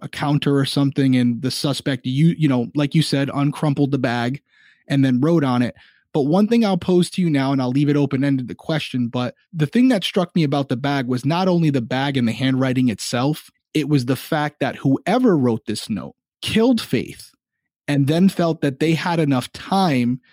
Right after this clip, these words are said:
to find something to write on, a writing instrument, and then to write out this note b-,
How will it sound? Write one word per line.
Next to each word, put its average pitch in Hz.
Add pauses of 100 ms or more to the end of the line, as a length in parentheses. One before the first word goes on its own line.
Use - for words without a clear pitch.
(240)
to 139
find 170
something 175
to 175
write 139
on, 127
a 139
writing 156
instrument, 127
and 143
then 147
to -
write 147
out 156
this -
note 143
b-, 143